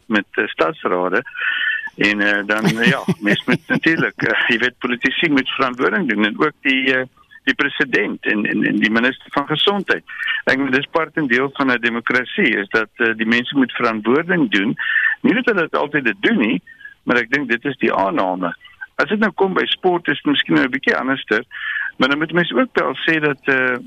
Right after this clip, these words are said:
Speaker 1: professionele sportlui wel ook verantwoordelikhede. Hulle het kontraktueel verantwoordelikhede. Hulle moet praat. En as hulle nie praat nie, dan word hulle beboet. So ek dink dit is 'n effe ander situasie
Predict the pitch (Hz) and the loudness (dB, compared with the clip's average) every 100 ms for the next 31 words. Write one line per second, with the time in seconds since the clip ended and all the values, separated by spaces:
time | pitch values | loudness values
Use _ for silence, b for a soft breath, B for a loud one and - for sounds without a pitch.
0 | - - 127 143 139 131 208 - - 151 | -14 -4 0 0 2 2 2 0 0 0
1 | 147 147 139 131 135 147 - 147 139 147 | 2 0 0 0 -2 -2 0 0 2 0
2 | 175 180 117 98 98 135 160 160 156 147 | 0 0 0 2 0 0 0 0 0 -2
3 | - 131 185 240 - 123 92 90 80 - | 0 2 2 0 0 -4 -2 -2 -2 -4
4 | - 80 80 98 131 135 208 - - - | -2 -2 0 2 2 2 0 -2 -6 -2
5 | 98 78 - 110 110 117 156 - 143 135 | -2 -2 -4 -2 0 2 2 2 0 0
6 | 135 143 127 127 120 101 113 127 117 139 | 0 0 2 0 0 0 0 -2 -2 0
7 | 170 92 - B B B B B B - | 0 -2 -8 B B B B B B 0
8 | 135 131 131 170 135 170 160 151 139 127 | 2 0 0 -2 0 -2 0 0 0 2
9 | 180 190 170 156 190 - 151 147 110 120 | 0 0 -2 0 -2 -2 0 2 2 0
10 | 135 135 | 0 -2